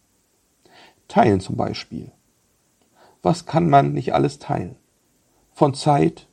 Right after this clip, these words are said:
Freude, ja auch Reichtum bis hin zum Leid. Geteiltes Leid ist bekanntlich halbes Leid. Und Singen macht glücklich,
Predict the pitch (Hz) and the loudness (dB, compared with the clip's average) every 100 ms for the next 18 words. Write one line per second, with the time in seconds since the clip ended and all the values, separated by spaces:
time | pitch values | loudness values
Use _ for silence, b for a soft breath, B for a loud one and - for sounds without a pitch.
0 | _ _ - 131 135 139 143 143 b b | _ _ -2 4 6 4 0 -2 b b
1 | - 147 139 - 143 160 - 156 160 170 | -2 2 2 6 4 4 0 -4 -4 -6
2 | b b - 165 - 160 170 - 156 170 | b b 2 2 2 0 -2 -4 0 2
3 | 170 120 - _ _ _ _ _ 120 120 | 2 -2 -10 _ _ _ _ _ -6 2
4 | 120 123 143 - 131 139 - - _ - | 4 4 0 -2 0 0 -4 -12 _ -20
5 | - - - 139 165 - 151 117 - - | -12 -10 -4 -2 -2 -2 -2 -2 -6 -12
6 | - - - _ _ _ _ _ _ _ | -16 -18 -20 _ _ _ _ _ _ _
7 | _ _ _ B B B 147 127 185 208 | _ _ _ B B B 0 2 0 2
8 | 98 98 - 110 - 113 - - | 0 -2 -4 -4 -4 -6 -8 -12